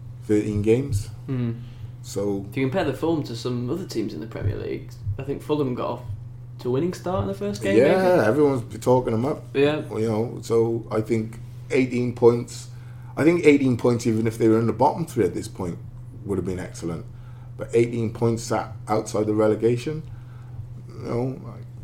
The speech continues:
Speaker 1: I, I, I just, uh, if they can keep that mentality and that spirit, they'll be all right. The, the, the worry is, you know, you, you, you might come up against Tottenham and get beat five nil, three nil.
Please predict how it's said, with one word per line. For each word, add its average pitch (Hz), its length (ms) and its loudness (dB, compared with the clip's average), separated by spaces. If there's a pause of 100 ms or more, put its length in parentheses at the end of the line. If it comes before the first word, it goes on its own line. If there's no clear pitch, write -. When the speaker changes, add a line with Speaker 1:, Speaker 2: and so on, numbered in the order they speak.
(140)
Speaker 1:
I, - 60 -14
I, - 80 -12 (160)
I 110 40 0
just, 123 200 -2 (260)
uh, 113 120 -12 (720)
if - 100 -12
they 151 80 8
can 139 140 -2
keep 180 320 -4
that - 400 0
mentality 143 600 2
and 135 80 2
that 123 120 -2
spirit, 143 460 4 (1700)
they'll 117 160 4
be 113 160 6
all 107 140 8
right. 101 240 2
The, 107 80 -6
the, 110 360 0
the 131 60 -2
worry 151 380 8
is, 107 500 2 (200)
you 120 100 0
know, 101 240 0
you, 120 280 0
you, 127 200 -2 (240)
you 120 120 -2
might 147 260 2
come 147 180 -2
up - 100 -4
against 117 280 0
Tottenham 113 260 -4
and 98 80 -6
get 110 220 0
beat 110 200 -2
five 98 320 0
nil, 85 260 -6 (1120)
three 98 260 -2
nil. 87 280 -6